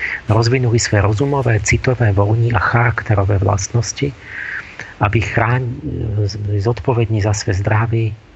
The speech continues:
a aby byli uspůsobení k plnohodnotnému životu. A, takže tam sú takéto odstavce a taká, že oni majú vzťah k tej etike, že ide o, o to, toto všetko. A,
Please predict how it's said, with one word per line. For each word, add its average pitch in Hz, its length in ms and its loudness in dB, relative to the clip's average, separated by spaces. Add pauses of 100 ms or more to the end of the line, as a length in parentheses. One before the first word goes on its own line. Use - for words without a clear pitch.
(540)
a 101 160 2
aby 104 140 0
byli 104 180 0
uspůsobení 120 840 0
k - 80 -6
plnohodnotnému 113 920 2
životu. 104 540 0 (1400)
A, 101 320 0 (1120)
takže 110 360 0 (600)
tam 101 200 2
sú 110 440 0
takéto 107 480 0
odstavce - 600 -4
a 127 120 -2
taká, - 320 -2
že - 80 -2
oni 113 240 2
majú 123 240 0
vzťah - 320 -4
k - 120 -4
tej 113 160 0
etike, - 280 -2
že 113 160 0
ide 117 160 0
o, 120 160 -2 (160)
o 120 80 -4
to, - 120 -2 (120)
toto 117 240 -2
všetko. - 560 -2 (1600)
A, 101 80 2